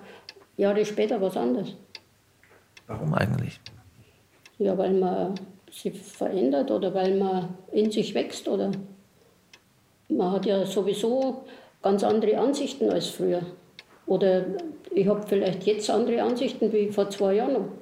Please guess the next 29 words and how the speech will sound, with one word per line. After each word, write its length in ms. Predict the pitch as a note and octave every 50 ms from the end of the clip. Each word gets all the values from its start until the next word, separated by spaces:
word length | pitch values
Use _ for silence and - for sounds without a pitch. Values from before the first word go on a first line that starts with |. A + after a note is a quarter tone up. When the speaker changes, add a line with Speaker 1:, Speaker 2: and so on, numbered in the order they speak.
| - - - - _ _ _ _ _ _ _ _ -
Speaker 1:
Aber 200 | - G3+ - G3+
das 180 | G#3+ G3+ G3+ -
kann 140 | A3+ G#3 G#3+
man 80 | A3
ja 80 | G#3 F#3+
nicht 200 | G3 G3 G3 -
beeinflussen, 560 | - G#3 A3 B3 B3 A#3+ A3 - - G#3+ F#3+
das 160 | G3+ F3+ -
ist 200 | - - - -
so. 200 | - F3 D#3+ E3+ - - - - - _ _ _ _ _ _ _ - - - - -
Oder 240 | - G3+ F3 G3+ G3
das 180 | G3+ G3+ G3 -
beeinflusst 720 | - F#3+ - F3+ G#3 A#3 A3 - A3+ G#3+ G#3+ - - -
vielleicht 460 | - F#3+ F#3 F#3 F#3 - - - -
die 100 | G3+ G3
Umwelt 460 | G3+ G3+ B3+ C#4 C#4+ G3+ F#3 F3+ F#3
oder 220 | F3 E3+ F#3 F3+ F3+
die 100 | F#3 F3
ganze, 600 | F3+ F3 G3 F#3 - - - F#3 F3+ F3+ F3+ F3+ - - - - - - - _ - F4
ähm, 420 | - F3+ F3+ F3+ E3+ E3+ E3+ E3 - - - - - - - - - _ _ _ _ _ _ _ _ _ -
der 80 | F#3 -
ganze 840 | F#3+ F3 E3+ F3 F3 - - F3+ F3 F3 E3+ F3 F#3 F3 - - -
Apparat, 640 | - - - A3 F#3+ - F3+ G3 G#3 - - - - F#3+
mit 260 | G3+ F#3+ G3 G3 G3
was 180 | G3 F#3+ -
man 140 | - G3 F#3
alles 420 | F#3+ F#3+ F#3+ F#3 - - - - -
da 240 | - F#3+ F#3+ G3+
hat. 220 | G3+ F#3+ - -